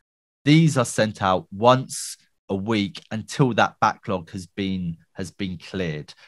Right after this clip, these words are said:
So messages are sent out in accordance with our wishes on the scheduled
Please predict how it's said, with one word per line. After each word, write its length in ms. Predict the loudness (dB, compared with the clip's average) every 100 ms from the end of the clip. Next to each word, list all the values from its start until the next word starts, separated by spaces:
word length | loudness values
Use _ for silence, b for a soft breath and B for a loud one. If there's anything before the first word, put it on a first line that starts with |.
| b
So 260 | -8 -2 0
messages 680 | 2 0 0 -6 -4 -4 -4
are 140 | -8
sent 300 | -8 -6 -4
out 220 | -4 -4
in 80 | -6
accordance 540 | -10 -2 0 2 0 -6
with 140 | -4
our 140 | -2 -2
wishes 460 | -4 -8 -10 -12 -16 B B _ _ -8
on 140 | -6
the 80 | -6
scheduled 880 | -8 -8 4 4 4 0 0 -4